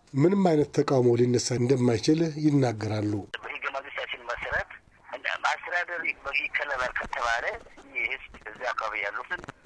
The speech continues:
Speaker 2: በአፈና ሳይሆን በቃል ማን ነው በቀን ድምፅ ብልጫ፣ ድምፅ ብልጫ ተደርገው ምርጫ ተደርገው ከዛ በኋላ እነሱ የወዱበት የወዱት ቦታ መምረጥ ይቀር ነው፣ ነው ያለባቸው። ስለዚህ እኛ ይሄ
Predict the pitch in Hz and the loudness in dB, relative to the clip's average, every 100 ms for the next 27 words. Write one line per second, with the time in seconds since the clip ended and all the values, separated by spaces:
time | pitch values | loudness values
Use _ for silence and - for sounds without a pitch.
0 | - - - - 131 135 - 139 139 - | -20 -20 -14 -2 0 0 -4 -2 -2 -2
1 | 123 113 127 185 - - _ 120 135 - | -2 -2 -2 -4 -6 -20 _ -6 -2 0
2 | 151 135 120 - 127 127 139 120 101 113 | 2 0 -4 -10 -4 -2 -2 -2 -4 -2
3 | 123 123 - 123 143 135 123 117 - 110 | -4 -4 -6 -12 -6 -4 -2 -4 -2 -2
4 | 90 - - _ 139 - 123 117 - 117 | -2 -4 -14 _ -16 -10 -8 -6 -4 -4
5 | 117 113 120 123 196 - - 131 135 - | -4 -4 -4 -2 -4 -6 -14 -10 -6 0
6 | 139 - 107 113 123 175 - _ - - | 0 0 -2 -2 -2 -6 -8 _ -12 -6
7 | - 151 180 156 160 170 180 - 185 160 | -4 -2 0 0 0 -2 -4 -4 -4 -4
8 | 165 156 156 185 - - 135 160 147 - | -8 -6 -6 -6 -6 -6 -6 -8 -10 -12
9 | 135 135 165 139 135 135 135 117 117 123 | -8 -2 0 0 0 -2 -4 -6 -10 -8
10 | 127 123 123 123 117 113 117 117 117 117 | -6 -4 -2 -4 -6 -10 -10 -4 -2 -2
11 | 113 104 107 101 95 80 - _ _ 170 | -4 -4 -4 -4 -4 -6 -8 _ _ -8
12 | 170 180 - 143 147 190 190 - _ - | -8 -8 -8 -10 -4 -2 -2 -2 _ -8